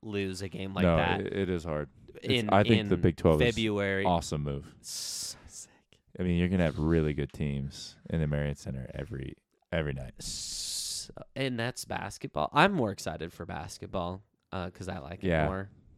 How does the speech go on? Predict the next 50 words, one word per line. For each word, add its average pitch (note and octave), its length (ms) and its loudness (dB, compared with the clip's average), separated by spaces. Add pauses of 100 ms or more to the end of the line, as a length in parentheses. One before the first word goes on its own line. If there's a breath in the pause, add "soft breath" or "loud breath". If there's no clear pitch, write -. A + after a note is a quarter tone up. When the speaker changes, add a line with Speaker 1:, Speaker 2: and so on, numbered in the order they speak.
Speaker 1:
Um, F2+ 340 -4 (720 soft breath)
Speaker 2:
Football, F3 360 10
Speaker 1:
football. - 0 - (220)
Speaker 2:
they - 60 -
should, F#2+ 80 2 (220)
they G2+ 140 8
should B2+ 200 0
compete, G#2+ 440 -2
like, D2 220 -6
right D#2 160 0
away, D#2+ 420 0
I C2 60 -4
would C#2 140 -2
imagine. D#2 400 -2
Speaker 1:
You A#2 120 -2
think? - 220 -14 (300)
Speaker 2:
I G2 60 -4
think D#3 240 -2
so. D2 400 -2
Speaker 1:
You C3+ 100 -6
think F#3+ 240 -4
so? C3 320 -4
Speaker 2:
They've A#2 160 6
played D3 260 6
a C#3+ 40 8
Speaker 1:
Have E3 80 8
Speaker 2:
lot F#2+ 80 6
Speaker 1:
you G2+ 60 10
Speaker 2:
of - 40 10
Speaker 1:
looked - 180 4
at D#3 100 0
the D3 80 4
roster C3+ 500 2 (120)
or F2+ 140 10
Speaker 2:
No. D#2+ 100 8
Speaker 1:
the B2 80 4
schedule? A#2+ 480 0 (220)
Speaker 2:
No, F2+ 220 8
I A#2+ 120 8
just D3+ 240 2
mean B2+ 160 6
in F2+ 140 8
general D#2+ 560 4 (220)
Speaker 1:
Oh, G#2+ 160 2
okay. F2+ 340 -6 (160)
Speaker 2:
in A#2 120 6
the G#2 80 8
Speaker 1:
Like F#2 100 8
Speaker 2:
Big G2 180 10
twelve. D2+ 340 4